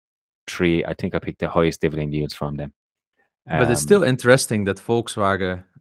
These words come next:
Speaker 2: uh, over the last ten years met your screening criteria.
Speaker 1: Volkswagen and B M W, and I have to say, I was tempted, I was tempted to put B M W in here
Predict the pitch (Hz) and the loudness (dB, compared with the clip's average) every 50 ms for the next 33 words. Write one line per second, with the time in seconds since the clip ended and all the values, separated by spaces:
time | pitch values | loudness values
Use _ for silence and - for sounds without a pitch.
0 | _ _ _ - 107 104 98 98 98 95 98 - - 120 117 117 110 113 110 107 | _ _ _ -12 -8 -6 -4 -4 -2 -4 -4 -4 0 2 2 2 2 0 -2 0
1 | 104 107 104 101 - - - 113 104 101 101 101 104 101 95 92 85 - - - | 2 2 2 2 0 -2 -4 -2 -2 -2 -2 -2 -2 0 0 -2 -2 -4 -6 -8
2 | - - _ _ _ _ _ _ _ 101 98 98 98 104 110 110 - - 113 101 | -10 -14 _ _ _ _ _ _ _ -14 -12 -8 -2 0 0 0 0 0 -2 0
3 | 95 92 - - - 156 160 139 107 90 - 104 98 92 - 90 87 85 85 85 | 0 -2 -4 -6 -2 -2 0 0 0 -2 -4 -6 -6 -4 -2 -2 0 0 0 -2
4 | 85 82 80 80 _ _ _ _ _ _ _ _ _ _ _ _ _ 117 113 151 | -2 -4 -6 -10 _ _ _ _ _ _ _ _ _ _ _ _ _ 2 6 8
5 | 170 180 170 - 147 131 120 120 - - 123 127 123 113 113 107 101 98 110 110 | 8 8 8 6 6 6 6 4 2 2 2 2 4 4 4 4 4 4 4 4
6 | 104 101 85 104 110 113 147 165 - - 151 - - 131 120 110 101 95 - - | 4 4 2 2 2 2 2 0 0 0 -4 0 2 4 4 4 4 2 -2 -6
7 | - - - 156 165 - - 123 - - 104 104 101 104 - - - - 139 147 | -2 2 2 2 2 2 0 0 0 -2 -4 -4 -4 -4 -6 -6 0 2 2 4
8 | 139 - 107 - - 117 110 - - 110 104 101 98 98 101 98 92 90 90 90 | 2 0 -4 0 2 0 2 2 2 2 2 2 2 4 4 4 4 2 0 0
9 | 90 90 85 76 87 85 80 76 | 0 0 -2 -2 -2 -4 -4 -4